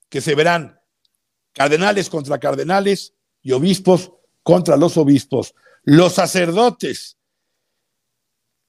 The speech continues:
eh, que me veneran serán despreciados y encontrarán oposición de sus compañeros. El demonio será especialmente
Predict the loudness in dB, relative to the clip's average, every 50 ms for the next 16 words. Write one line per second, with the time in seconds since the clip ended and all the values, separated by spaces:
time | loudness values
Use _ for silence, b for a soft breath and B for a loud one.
0 | _ _ -8 -2 2 4 6 6 6 6 6 4 4 2 -2 -4 -4 -2 0 0
1 | 0 2 2 2 0 0 -2 -4 -6 -8 -8 -6 -6 -6 -8 -10 -12 -12 -10 -8
2 | -8 -6 -6 -8 -6 -2 -2 0 0 0 -2 0 2 2 2 2 0 -2 -10 -20
3 | -20 _ -14 -12 -10 -10 -10 -6 -4 -4 -2 2 2 4 4 4 4 2 0 0
4 | 0 0 0 0 0 -2 -6 -8 -8 -8 -4 0 2 2 2 2 0 0 0 -2
5 | -4 -2 -2 -4 -4 -2 0 0 -2 0 -2 -4 -6 -8 -10 -14 -20 -4 2 4
6 | 4 6 6 4 4 4 4 4 4 4 2 2 0 -2 -2 -2 0 2 2 2
7 | 0 -4 _ -8 -6 -6 -2 0 2 2 2 0 -2 -6 -6 -6 -6 -6 -4 -4
8 | -4 -4 -6